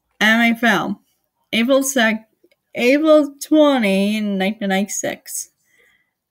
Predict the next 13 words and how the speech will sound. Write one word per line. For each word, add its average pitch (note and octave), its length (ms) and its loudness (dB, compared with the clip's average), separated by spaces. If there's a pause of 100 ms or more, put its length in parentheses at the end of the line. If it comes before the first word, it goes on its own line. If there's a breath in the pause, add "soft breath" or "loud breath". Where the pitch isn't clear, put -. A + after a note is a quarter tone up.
(140)
Sorry, F3+ 580 0 (180)
I G#3 160 -2
almost A3 380 -4
make G3+ 300 -2
a - 20 -2
mistake F#3 720 -4
on E3+ 160 -2
the F3 60 -2
months. E3+ 580 -4 (1120 loud breath)
Anime A#3 360 2
tells A3 260 0
the G3 100 0
series. F#3 640 -6